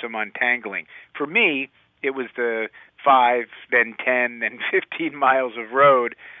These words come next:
uh, that y-, that are, again, a sort of a very re-, reliable space for me. If you can't get it all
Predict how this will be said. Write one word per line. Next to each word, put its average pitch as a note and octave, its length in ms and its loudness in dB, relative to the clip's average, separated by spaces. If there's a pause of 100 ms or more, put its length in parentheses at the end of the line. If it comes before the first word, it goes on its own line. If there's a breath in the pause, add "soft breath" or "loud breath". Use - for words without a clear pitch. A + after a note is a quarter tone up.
(180 loud breath)
uh, A2+ 500 4 (600)
that B2+ 260 2
y-, C3+ 300 -14
that B2+ 120 4
are, A#2+ 280 2 (180)
again, C3 380 0
a A#2 80 0 (100)
sort A#2+ 120 -6
of A2+ 60 -8
a A#2 60 -6
very A#2+ 220 -2
re-, A#2 100 -6
reliable A#2 720 0 (100)
space A#2+ 300 -4 (100)
for A2 80 -10
me. B2+ 340 -6 (360 loud breath)
If A2+ 160 -6
you F3+ 80 -8
can't D3+ 400 -4
get C#3+ 120 0
it B2 80 -4
all C3 140 2